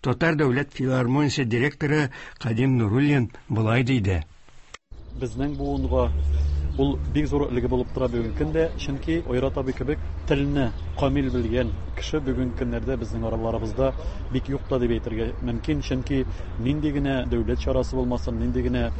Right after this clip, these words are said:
Speaker 2: юбилей чаралары, башка чаралар булмасын, Айрат абый анда, әлбәттә, алыштыргысыз безнең олпат артистыбыз булып торды. Һәм әйтергә кирәк, Айрат абый тирән белемле булуына карамастан, аның үз белеме дә бик нык тирәнтен иде. Татар телендә булмасын,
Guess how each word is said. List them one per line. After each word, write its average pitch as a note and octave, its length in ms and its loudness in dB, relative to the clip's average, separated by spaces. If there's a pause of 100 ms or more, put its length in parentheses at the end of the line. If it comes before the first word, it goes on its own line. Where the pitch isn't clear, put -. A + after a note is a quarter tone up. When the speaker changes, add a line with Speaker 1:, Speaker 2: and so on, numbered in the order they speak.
Speaker 2:
юбилей B2+ 380 2
чаралары, C3 420 2
башка A#2 320 0
чаралар C3+ 380 2
булмасын, B2+ 460 0 (180)
Айрат C3 320 2
абый C3+ 180 2
анда, A#2+ 360 2
әлбәттә, C3 420 -2
алыштыргысыз A#2 640 -2
безнең A#2 340 0 (220)
олпат B2+ 260 0 (380)
артистыбыз B2 560 0
булып B2 240 0
торды. A2+ 320 -2
Һәм C#3 240 0
әйтергә B2 380 -2
кирәк, C#3+ 240 0 (100)
Айрат B2+ 320 4
абый B2 240 4 (160)
тирән C3 320 4
белемле B2+ 320 6
булуына B2+ 400 4
карамастан, C3 560 2
аның B2 320 0
үз C3 160 0
белеме C3 240 2
дә B2 160 2
бик A#2+ 180 2
нык B2+ 140 0 (320)
тирәнтен B2+ 480 2
иде. A2+ 160 0 (220)
Татар C#3+ 260 2
телендә C#3 320 0
булмасын, B2+ 540 0